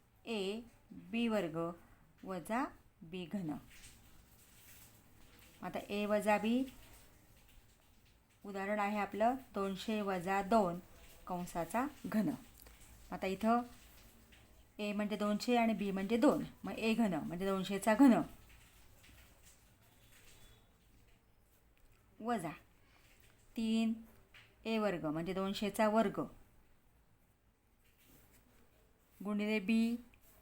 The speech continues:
दोन अधिक धन, ऋण, धन. चिन्ह इथं चुकू देऊ नका, चिन्ह नीट लक्षात ठेवा.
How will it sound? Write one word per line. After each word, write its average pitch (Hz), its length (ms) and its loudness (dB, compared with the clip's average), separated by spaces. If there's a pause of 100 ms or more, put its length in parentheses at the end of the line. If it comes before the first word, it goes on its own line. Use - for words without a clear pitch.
(180)
दोन 185 320 0 (3500)
अधिक 196 380 -4 (1500)
धन, 208 220 0 (280)
ऋण, 196 160 0 (280)
धन. 214 300 6
चिन्ह 202 300 2
इथं 220 360 4 (460)
चुकू - 200 -2
देऊ 196 160 2
नका, 190 320 2
चिन्ह 208 260 4
नीट 202 200 0
लक्षात 196 260 0
ठेवा. 202 340 2